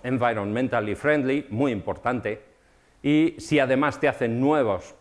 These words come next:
eh, propiedades, si, digamos, los perros te hacen nuevos trucos, entonces es maravilloso. Tienes un alien material. De manera que, mm, tenemos que empezar a planear, a planear con antelación, no como este, claro.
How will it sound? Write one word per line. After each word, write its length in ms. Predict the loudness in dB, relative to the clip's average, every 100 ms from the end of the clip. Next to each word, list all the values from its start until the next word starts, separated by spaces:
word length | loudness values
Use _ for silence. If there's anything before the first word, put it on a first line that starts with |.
| -6
eh, 240 | -2 -2 -2
propiedades, 720 | -2 -2 -2 0 0 0 -2
si, 400 | -8 -10 -4 -2
digamos, 480 | 0 0 0 -2 -4
los 180 | -4 -2
perros 380 | -2 0 -2 -2
te 80 |
hacen 260 | -4 -2 -2
nuevos 300 | 0 0 0
trucos, 340 | -2 0 0 -2
entonces 420 | -4 -4 -4 -2
es 120 | -4 -2
maravilloso. 680 | -2 -2 -2 -6 -12 -14 -20 -20 -6
Tienes 320 | -2 0 -2
un 220 | -4 -6 -2
alien 380 | -2 0 0 -2
material. 540 | -6 -8 -8 -8 -12 -16 -8 0
De 100 | 2
manera 380 | 2 2 0
que, 300 | 2 0 0 -2
mm, 400 | -2 0 0 -2
tenemos 320 | -2 0 -2 -2
que 80 |
empezar 500 | -2 -2 0 0 0 -2
a 120 | -4
planear, 500 | -2 -2 -2 -4 -4
a 100 | -4
planear 460 | -2 0 0 0 0
con 140 | 0
antelación, 640 | 0 2 0 0 -2 -2 -6
no 140 | -6
como 180 | -4 -2
este, 280 | -4 -6 -12
claro. 300 | -6 -6 -6